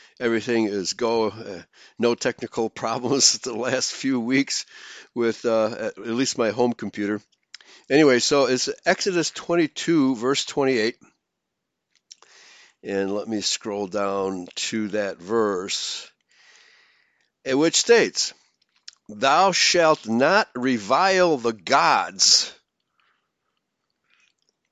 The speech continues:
Now, that's very odd. Okay, we're told that we, we should only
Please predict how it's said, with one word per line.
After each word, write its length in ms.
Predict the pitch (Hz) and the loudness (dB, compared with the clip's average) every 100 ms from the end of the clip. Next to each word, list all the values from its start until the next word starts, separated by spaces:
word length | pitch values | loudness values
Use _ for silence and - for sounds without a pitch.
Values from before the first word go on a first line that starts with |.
| - | -8
Now, 160 | 101 | -4
that's 260 | 95 127 - | 0 -2 -2
very 360 | 104 117 110 101 | -2 0 0 -2
odd. 420 | - 117 95 80 - - _ - | -2 0 -2 -6 -16 -18 _ -10
Okay, 180 | 107 | -6
we're 160 | 98 101 | -4 -4
told 320 | - 127 123 | 0 0 2
that 120 | 120 | -2
we, 380 | 107 101 107 87 | -4 -4 -4 -6
we 120 | 110 113 | -6 -6
should 220 | - 110 | -4 -4
only 580 | 107 117 135 143 147 139 | 0 2 2 2 2 0